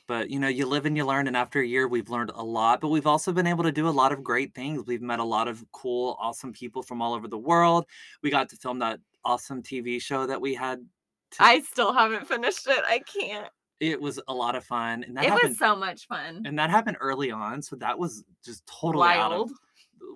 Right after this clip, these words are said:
Speaker 1: wild and so much fun, and we've met a lot of cool people, honestly, and, um,
Speaker 2: We have.
Speaker 1: and
Speaker 2: People are so nice.
Speaker 1: I know, and, like, y'all's messages when people are like, "I hate my job, but, like,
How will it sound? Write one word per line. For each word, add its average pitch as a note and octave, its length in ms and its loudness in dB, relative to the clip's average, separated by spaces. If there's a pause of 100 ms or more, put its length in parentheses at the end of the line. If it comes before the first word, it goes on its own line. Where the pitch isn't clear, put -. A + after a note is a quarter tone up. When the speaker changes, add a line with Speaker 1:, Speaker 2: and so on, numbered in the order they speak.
(120)
Speaker 1:
wild C#3 540 6
and A#2 120 -10
so C3+ 220 -4
much C3+ 180 -8
fun, A#2+ 300 -6
and A#2 180 -8 (380)
we've C#3+ 160 -4
met C#3+ 160 -2
a C3 60 -4
lot A#2+ 340 0
of A#2 120 -14
cool A#2+ 200 -10
people, A#2+ 440 -6
honestly, A#2+ 600 -4
and, A2 200 -6
um, G2 400 -10 (220)
Speaker 2:
We D4 140 -10
have. B3+ 340 0 (300)
Speaker 1:
and D4+ 120 -2
Speaker 2:
People E4+ 120 -2
are E4 180 0
so D4 240 -2
nice. G#3 560 -4
Speaker 1:
I E3+ 140 0
know, F3+ 420 0
and, C#3+ 180 -6
like, C#3+ 260 -2
y'all's D3 340 -2
messages C3 520 -6
when C3 120 -12
people C3 280 -8
are B2+ 80 -4
like, A#2 220 -8 (360)
"I G3 120 6
hate G3 240 2
my F#3+ 160 0
job, F3 400 4
but, F3+ 140 -4
like, E3 300 -2